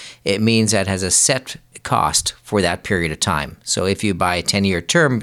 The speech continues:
insurance, they'll give you a set premium you have to pay each year for that ten years. Once they come up to term, generally speaking,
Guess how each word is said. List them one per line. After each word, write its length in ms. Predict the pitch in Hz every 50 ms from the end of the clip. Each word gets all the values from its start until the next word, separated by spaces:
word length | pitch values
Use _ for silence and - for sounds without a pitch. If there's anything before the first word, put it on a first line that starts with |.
| -
insurance, 840 | - 107 92 - - 85 80 98 101 - - - - - - - - _ -
they'll 200 | 98 104 107 101
give 240 | 87 101 101 90 95
you 100 | 92 87
a 60 | 80
set 280 | - - 104 - -
premium 360 | - - 117 107 95 98 92 90
you 40 |
have 120 | 90 87 82
to 80 | -
pay 80 | - 87
each 320 | 80 80 95 90 - -
year 160 | 92 87 85 85
for 120 | - -
that 200 | 80 82 78 -
ten 240 | - - 82 82 82
years. 400 | 85 92 98 82 73 78 - - - - - - - - - -
Once 380 | - - 110 120 131 127 - -
they 180 | 123 110 104
come 260 | 98 - - 117 104 101
up 160 | 92 - -
to 100 | - 92
term, 420 | - - - - 135 110 87 92 90
generally 300 | 82 107 104 101 101 92
speaking, 480 | - - 104 95 - - 87 87 90